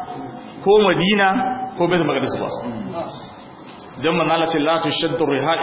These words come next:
illa ila thalathati masajid." Ba a daura kaya da niyyar aje bautan Allah a wani masallaci, sai masallaci guda uku. Masallacin Makka, masallacin Madina, masallacin Qudus.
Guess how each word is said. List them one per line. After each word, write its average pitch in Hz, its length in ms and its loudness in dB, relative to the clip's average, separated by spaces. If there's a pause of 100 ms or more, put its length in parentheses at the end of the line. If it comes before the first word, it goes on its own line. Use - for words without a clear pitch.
illa 170 260 4
ila 156 280 4 (520)
thalathati 147 500 0
masajid." 151 520 0 (760)
Ba 185 120 4
a 160 160 4
daura 175 240 4
kaya 143 380 2 (600)
da 139 120 0
niyyar 180 360 2
aje 147 180 2
bautan 160 360 2
Allah 175 220 4
a 151 40 4
wani 156 120 2
masallaci, 160 440 2
sai 170 100 2
masallaci 143 380 2
guda 123 140 2
uku. - 160 -2 (1200)
Masallacin 165 480 2
Makka, 175 280 2 (360)
masallacin 160 440 0
Madina, 160 360 2 (300)
masallacin 151 560 0
Qudus. 139 260 0